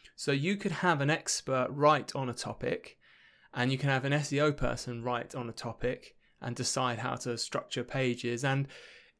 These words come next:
you know, it, I think it's fair to say most people historically would ninety-nine out of a hundred times expect the S E O to know how to rank better, maybe even if they're not the expert, because they understand, "Oh, okay, well, for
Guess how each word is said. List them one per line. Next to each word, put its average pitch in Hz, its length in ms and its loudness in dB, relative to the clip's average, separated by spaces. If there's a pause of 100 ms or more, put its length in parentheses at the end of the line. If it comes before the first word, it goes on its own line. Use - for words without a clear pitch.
you 151 100 0
know, 113 160 -4 (180)
it, 151 260 2
I 143 120 4
think 165 160 6
it's 147 180 2
fair 160 300 6
to 151 120 2
say 151 360 6
most 143 400 4
people 139 520 4 (220)
historically 156 760 4
would 135 500 2 (760)
ninety-nine 135 920 2
out 135 80 2
of 127 60 0
a 127 40 2
hundred 127 300 0
times 131 320 2
expect - 500 -2
the 127 200 0
S - 180 -2
E 139 80 -2
O 123 160 0
to 127 140 -4
know 123 240 -2
how 123 180 -4
to 127 160 -6
rank 123 340 -2
better, 131 460 0 (340)
maybe 135 260 2
even 135 200 4
if 127 140 -2
they're 135 120 2
not 127 180 -2
the 139 100 6
expert, 143 500 2
because 131 260 0
they 135 140 4
understand, 127 500 0
"Oh, 135 140 6
okay, 127 380 -2 (320)
well, 131 360 6
for 131 480 4